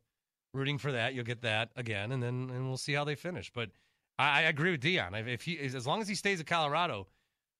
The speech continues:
you're not gonna beat them forty-two to six in, in previous years. And they're gonna go to a Big twelve conference, which I think with twelve teams in the playoff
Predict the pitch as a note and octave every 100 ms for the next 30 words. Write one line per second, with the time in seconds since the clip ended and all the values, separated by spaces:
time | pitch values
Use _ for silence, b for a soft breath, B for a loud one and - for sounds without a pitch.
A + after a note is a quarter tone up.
0 | _ _ _ B2+ E3 F3+ F3 D#3 D3+ C3+
1 | D#3+ D3 - C3 - C#3+ A2+ - G#2+ A2+
2 | A#2 G#2+ A#2+ A#2 G#2 F#2 A#2+ G2+ F#2 C3+
3 | D#3+ F3+ E3 C#3 E3 C#3+ - E3 A3+ F3+
4 | B2+ G#2 A2 A2+ - _ _ _ D#3 C#3+
5 | C#3 C#3+ C3+ C3+ C#3 - D3+ C3 - D#3+
6 | B2 A#2+ - A#3+ F3+ A#2+